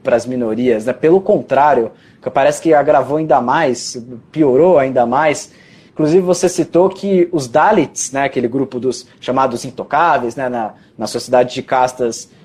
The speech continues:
é, indiana, eles estão numa espécie de quarentena compulsória. Qual que é a justificativa das autoridades pra essa quarentena compulsória? Até explica melhor pra gente isso.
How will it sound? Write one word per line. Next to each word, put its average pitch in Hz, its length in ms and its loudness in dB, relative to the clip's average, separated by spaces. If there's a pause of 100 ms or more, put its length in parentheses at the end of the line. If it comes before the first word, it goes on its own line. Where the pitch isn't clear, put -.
(180)
é, 104 140 -6
indiana, 120 760 0 (600)
eles 147 220 -2
estão 190 160 0
numa 196 160 4
espécie 202 380 0
de 208 100 -2
quarentena 240 800 0
compulsória. 180 1120 0 (260)
Qual 311 240 2
que - 80 -6
é 370 120 4
a 175 300 4
justificativa 180 1000 -2
das 160 160 2
autoridades 165 640 0
pra 180 140 2
essa 175 180 -2
quarentena 156 640 -2
compulsória? 160 600 0
Até 202 160 2
explica 254 480 -2
melhor 170 400 2
pra 151 120 2
gente 139 400 -6
isso. 113 340 -10